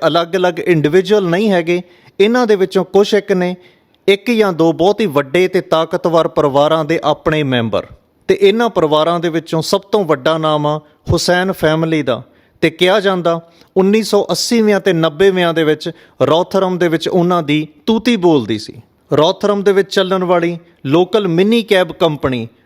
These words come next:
ਨੂੰ ਓਨ ਕਰਨ ਵਾਲੀ ਹੁਸੈਨ ਫੈਮਿਲੀ ਦੇ ਆਪਣੇ ਹੀ ਛੇ ਮੈਂਬਰ ਇਸ ਵੱਡੇ ਗਰੁੱਪ ਦੇ ਵਿੱਚ, ਇਸ ਵੱਡੇ ਜੁਰਮ ਦੇ ਵਿੱਚ ਸ਼ਾਮਲ ਹੁੰਦੇ ਆ। ਜਦੋਂ ਇਹਨਾਂ ਕੇਸਾਂ ਦੀ ਭਿਣਕ ਜੈਨੀ ਸੀਨੀਅਰ ਨਾਮ ਦੀ ਇੱਕ ਔਰਤ ਨੂੰ ਲੱਗਦੀ ਆ,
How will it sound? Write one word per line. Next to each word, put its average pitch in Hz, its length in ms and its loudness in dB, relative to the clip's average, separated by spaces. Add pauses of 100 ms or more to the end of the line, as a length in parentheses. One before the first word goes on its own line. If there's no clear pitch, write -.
(120)
ਨੂੰ 170 200 0
ਓਨ 190 220 2
ਕਰਨ 180 320 -2
ਵਾਲੀ 165 280 2
ਹੁਸੈਨ 156 420 -2
ਫੈਮਿਲੀ 160 500 -2 (340)
ਦੇ 170 120 0 (120)
ਆਪਣੇ 185 380 -2
ਹੀ 214 200 -2
ਛੇ 175 300 2
ਮੈਂਬਰ 139 420 0 (560)
ਇਸ 214 280 2
ਵੱਡੇ 156 380 0
ਗਰੁੱਪ 156 360 0
ਦੇ 180 140 2
ਵਿੱਚ, 170 220 -2
ਇਸ 185 300 2
ਵੱਡੇ 151 300 -2
ਜੁਰਮ 147 360 0
ਦੇ 151 100 2
ਵਿੱਚ 143 340 -2 (260)
ਸ਼ਾਮਲ 170 440 0
ਹੁੰਦੇ 113 360 -4
ਆ। - 80 -16 (560)
ਜਦੋਂ 170 380 0
ਇਹਨਾਂ 185 280 0
ਕੇਸਾਂ 170 440 0
ਦੀ 170 100 0
ਭਿਣਕ 156 320 -2 (380)
ਜੈਨੀ 185 380 2
ਸੀਨੀਅਰ 185 600 0
ਨਾਮ 156 300 0
ਦੀ 170 100 2
ਇੱਕ 156 240 -2
ਔਰਤ 160 400 0
ਨੂੰ 151 180 -2
ਲੱਗਦੀ 156 380 0
ਆ, 156 140 -2